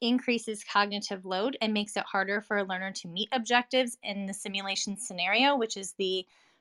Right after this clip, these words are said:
purpose of the learning activity that we are providing, a real world scenario that is not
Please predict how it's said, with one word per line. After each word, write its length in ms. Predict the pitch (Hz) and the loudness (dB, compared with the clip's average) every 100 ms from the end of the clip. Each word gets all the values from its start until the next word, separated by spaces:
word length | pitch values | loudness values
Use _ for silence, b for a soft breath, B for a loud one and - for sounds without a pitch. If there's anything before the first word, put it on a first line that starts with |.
| _ | _
purpose 560 | - 320 - 220 - - | -2 0 4 4 4 0
of 300 | 202 202 190 | 2 2 2
the 80 | 196 | 0
learning 480 | 185 190 190 196 208 b b b - | 2 2 0 -2 -6 b b b 6
activity 640 | 202 - - 196 208 294 | 6 6 -2 0 0 0
that 360 | 285 190 175 - | 4 6 6 2
we 220 | 202 190 | -4 0
are 200 | 185 175 - _ | 2 0 -4 _
providing, 640 | - 220 254 269 254 233 226 B B B _ - | -4 6 8 8 6 0 -4 B B B _ -8
a 220 | 220 208 | -6 -4
real 300 | 208 254 262 | 2 4 4
world 260 | 233 240 208 | 0 -4 -6
scenario 720 | - 202 196 202 226 262 269 _ _ | -10 -8 -4 -2 0 0 -2 _ _
that 140 | 214 | -2
is 180 | 202 202 | -2 -4
not 300 | 220 208 202 | 2 2 2